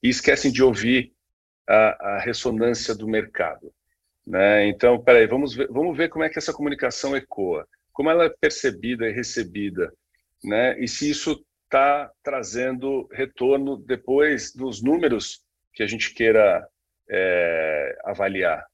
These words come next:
né? E avaliar. Então, tá, o caminho é esse. Não, preciso fazer correções. Então, esse é um caminho, é, de constante observação, é, adaptação, é, e disciplina de implantação. É, pra mim, esse é um ponto bem chave.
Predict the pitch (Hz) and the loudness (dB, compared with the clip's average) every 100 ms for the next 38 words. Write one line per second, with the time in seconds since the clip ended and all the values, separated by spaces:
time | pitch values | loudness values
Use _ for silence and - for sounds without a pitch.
0 | _ - 98 123 _ - _ _ _ 113 | _ -14 -12 -12 _ -20 _ _ _ 2
1 | 135 160 160 180 196 139 104 - 127 127 | 6 8 8 6 6 4 2 -6 -8 -2
2 | 151 156 151 156 175 160 120 104 - 117 | 0 0 2 0 2 0 0 -2 -6 -8
3 | 123 113 - 123 - 127 131 127 135 - | -6 -8 -10 -8 -4 -4 -2 0 -2 -2
4 | 101 92 87 101 - 147 170 - 196 180 | -6 -6 -6 -12 2 4 6 4 0 2
5 | 170 151 156 185 165 _ _ _ _ _ | 2 4 4 2 -2 _ _ _ _ _
6 | - 110 110 113 123 156 151 - 180 202 | 2 2 2 -4 -2 0 0 -2 0 0
7 | 208 - 196 185 147 151 - 151 131 117 | -2 -4 -4 -2 -4 -4 -2 0 0 -2
8 | - - 151 170 175 160 - _ - 113 | -6 -6 -4 -4 -6 -10 -16 _ -6 -2
9 | 113 107 117 123 127 - 117 107 - 139 | -2 -2 -6 -4 -4 -4 -8 -8 -6 -2
10 | 139 147 147 - _ _ _ _ - 113 | 0 0 -4 -8 _ _ _ _ -4 2
11 | 110 107 - 123 117 - 131 - 123 120 | 4 2 0 -8 -8 -8 -8 -4 -4 -2
12 | 117 117 120 123 123 - 80 76 - 95 | -4 -4 -4 -4 -6 -8 -8 -10 -2 -2
13 | 92 107 107 - 107 - 107 92 92 113 | 0 0 0 -2 -4 -4 -6 -4 -4 -2
14 | - - | -2 -4